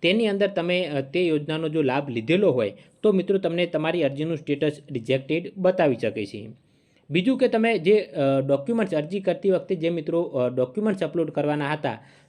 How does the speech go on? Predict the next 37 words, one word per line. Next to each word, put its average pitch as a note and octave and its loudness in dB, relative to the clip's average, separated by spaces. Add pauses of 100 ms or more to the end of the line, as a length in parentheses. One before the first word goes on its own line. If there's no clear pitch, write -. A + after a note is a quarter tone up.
(200)
તે G#3 6
જો G#3+ 4
તમે G3+ 2
મિત્રો, G3 4
અ, C3 0
ખોટા D3 2
અપલોડ F3+ 0
કરેલા D3+ 2
હોય A#2 0 (760)
તો F3 2
બની E3 2
શકે G3+ 0
કે, G3 2
અ, C3+ 0
તેના E3 0
માટે F#3 0
પણ F3+ -2
તમારી E3 -2
અરજી C#3+ -4
મિત્રો D3+ 0
રિજેક્ટ C3+ -2
કરવામાં C3+ 0 (320)
આવી E3 2
શકે A#2 -2
છે. G2 -8 (240)
તો E3 2
આ D#3+ 4
બંનેમાંથી A3+ 2
કોઈ G3+ 4
પણ G3+ -2
એક F#3+ -2
કારણ F3+ 0
હોઈ D#3 -2
શકે F3 0
છે A3+ -4 (240)
કે D#3+ 2
જે, D3 0